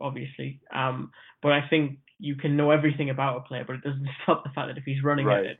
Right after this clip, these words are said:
Speaker 1: Fazio,
Speaker 2: Right.
Speaker 1: um, on his own down that left-hand side or, or what have you, that, you know, all the instructions in the world aren't really gonna help a, a decision that has to be made there about which way he's gonna go and, and how you stop him.
Speaker 2: I, I agree. And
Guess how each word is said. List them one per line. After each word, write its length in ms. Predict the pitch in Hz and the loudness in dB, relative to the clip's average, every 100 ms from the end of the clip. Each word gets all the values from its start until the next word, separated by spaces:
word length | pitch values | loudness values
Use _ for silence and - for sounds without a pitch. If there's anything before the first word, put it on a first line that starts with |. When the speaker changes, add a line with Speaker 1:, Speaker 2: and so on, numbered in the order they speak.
| - | -4
Speaker 1:
Fazio, 600 | 139 127 98 127 127 135 - - _ _ - | -4 -2 -4 -4 -4 -8 -20 -20 _ _ -6
Speaker 2:
Right. 200 | 131 131 | -4 -4
Speaker 1:
um, 340 | 127 127 139 _ | -4 -8 -12 _
on 100 | 143 | 0
his 160 | 135 135 | 2 4
own 180 | 135 135 | 4 4
down 200 | 127 127 | 2 0
that 240 | 120 - | -2 -4
left-hand 400 | 123 135 127 127 | -6 -6 -6 -6
side 300 | 135 139 143 | -2 2 2
or, 100 | 131 | 0
or 180 | - 139 | -4 -4
what 180 | 131 - | -4 -2
have 180 | 131 135 | -2 -2
you, 140 | 131 131 | -2 -2
that, 200 | 127 - _ _ _ | -6 -8 _ _ _
you 80 | 139 | -4
know, 80 | 127 | 2
all 160 | 143 | 6
the 80 | 147 | 6
instructions 500 | 147 143 143 - 143 | 6 4 0 2 0
in 80 | 127 | 2
the 80 | 127 | 4
world 260 | 139 135 | 6 6
aren't 140 | 127 123 | 4 0
really 140 | 131 | 0
gonna 220 | 131 123 | 2 2
help 260 | 131 127 - | 2 2 2
a, 200 | 127 - - - | 0 -2 -8 -8
a 60 | |
decision 460 | 139 139 139 135 135 | -6 -2 2 4 4
that 140 | 120 | 2
has 120 | 131 131 - | 2 -2 -4
to 60 | |
be 100 | 135 | 0
made 240 | 123 135 131 | 4 6 6
there 200 | 127 123 | 2 2
about 240 | 131 131 | 0 -2
which 200 | 135 135 | -2 -2
way 140 | 127 | 0
he's 80 | 139 | 2
gonna 180 | 139 127 | 2 2
go 220 | 127 131 | 4 4
and, 100 | 127 | 4
and 140 | 139 135 | 2 2
how 120 | 131 | 4
you 120 | 131 | 4
stop 320 | 131 147 151 - | 2 -2 -4 -8
him. 120 | - _ _ _ _ _ _ _ _ _ _ _ - | -16 _ _ _ _ _ _ _ _ _ _ _ 0
Speaker 2:
I, 220 | 113 127 - | 4 4 4
I 100 | 131 | 4
agree. 540 | 131 123 131 120 101 107 | 4 2 0 0 -2 -4
And 340 | 120 110 110 | -4 -4 -6